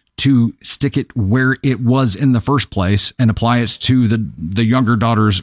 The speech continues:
college education because that's gonna have way more impact on her life. It is not gonna change your older daughter's life. It is not gonna break the cycle.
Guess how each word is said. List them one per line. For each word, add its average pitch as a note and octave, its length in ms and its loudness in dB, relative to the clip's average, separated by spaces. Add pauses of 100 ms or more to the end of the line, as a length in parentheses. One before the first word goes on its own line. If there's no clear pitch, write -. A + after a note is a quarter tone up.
college A#2+ 340 0
education G#2 480 0
because F#2+ 240 0
that's G#2 140 0
gonna G#2+ 160 0
have F#2+ 220 2
way A2+ 180 2
more G#2+ 240 2
impact G2 420 0
on E2+ 120 -2
her F2 140 -2
life. F#2 320 -2
It G#2 120 0
is G2 100 2
not A2 180 0
gonna A2 200 0
change A#2 720 0
your G2+ 260 0
older A#2 220 2
daughter's G2+ 400 2
life. C3+ 420 -2
It A2 80 0
is G#2+ 100 4
not A2+ 180 2
gonna A2 120 2
break G2 380 -2
the G2 80 -2
cycle. C#3 520 -4